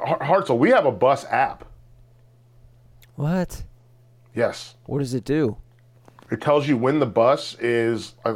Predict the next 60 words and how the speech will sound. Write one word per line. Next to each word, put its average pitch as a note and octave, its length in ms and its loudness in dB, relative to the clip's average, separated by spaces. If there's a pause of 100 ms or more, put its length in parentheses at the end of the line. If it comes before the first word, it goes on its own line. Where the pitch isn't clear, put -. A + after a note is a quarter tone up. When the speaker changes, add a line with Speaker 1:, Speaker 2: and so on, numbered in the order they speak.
(120)
Speaker 1:
like, A#2 160 -2
about A2+ 220 2
a G#2+ 40 0
mile A2 280 0
away A2 180 0
from G#2 200 -8
your G2 100 -8
stop. F2 260 -10
Speaker 2:
The B2 80 -2
bus E3 320 2
is D#3 80 -6
supposed D3+ 400 0
to D3+ 60 -2
arrive B2+ 380 2
at A2+ 100 -8
the B2 120 0
exact B2 460 -2
same A#2 260 -4
time A2 380 -4 (100)
every A2 360 -2
single G2+ 420 -6
day. E2+ 320 -10 (460)
So A2+ 100 0
Speaker 1:
But - 40 4
Speaker 2:
you A2+ 40 2
Speaker 1:
it A#2 40 2
Speaker 2:
don't A#2+ 100 -2
Speaker 1:
doesn't. A#2+ 120 -8
Speaker 2:
need B2+ 160 0
an G#2 120 -4
app. G2+ 280 -6 (720)
Speaker 1:
Well, G#2+ 260 2
with G#2+ 160 0
Speaker 2:
You A#2 80 4
Speaker 1:
this E3+ 80 4
Speaker 2:
know, D#3 60 4
we G#3 60 4
Speaker 1:
app - 80 2
Speaker 2:
survived F3+ 520 4
just F3 220 0
fine E3+ 340 2
in C3 100 -2
the A#2+ 80 -2
nineties B2 920 -4
Speaker 1:
Please A3+ 200 2
Speaker 2:
and - 60 -2
Speaker 1:
don't C3+ 100 4
Speaker 2:
the C3 80 -2
Speaker 1:
be, C3 60 4
Speaker 2:
eighties E3+ 180 6
Speaker 1:
don't, D#3+ 260 2
Speaker 2:
without G#2 280 -2
Speaker 1:
don't, D3 120 4
Speaker 2:
this C#3 100 4
stuff. D#2+ 280 -6
Speaker 1:
don't, C3+ 480 0
don't C#3 200 0
be A2+ 80 -2
this G2+ 180 -4
person. G#2+ 440 -6